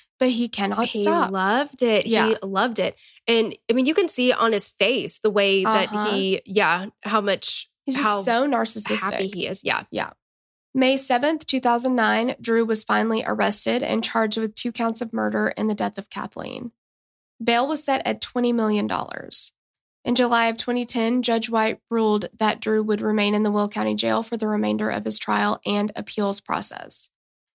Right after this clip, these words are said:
Speaker 1: Prosecutors argued that he could pose a danger if released, and I think they're right.
Speaker 2: Mm-hmm.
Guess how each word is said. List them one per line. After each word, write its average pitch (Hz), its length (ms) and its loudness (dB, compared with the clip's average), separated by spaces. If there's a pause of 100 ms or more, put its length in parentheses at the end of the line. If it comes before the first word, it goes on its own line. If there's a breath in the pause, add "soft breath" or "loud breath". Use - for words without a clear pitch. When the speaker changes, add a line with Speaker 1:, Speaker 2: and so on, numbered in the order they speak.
(260)
Speaker 1:
Prosecutors 277 640 0
argued 220 500 2
that 214 160 0
he 220 140 0
could 208 200 -2
pose 202 360 0
a 202 80 -6
danger 202 460 -2
if - 200 -6
released, - 640 -4
and 67 400 -10 (880)
I 180 60 -8
think - 220 -14
they're 277 120 -4
right. - 340 -6 (460)
Speaker 2:
Mm-hmm. 202 420 -6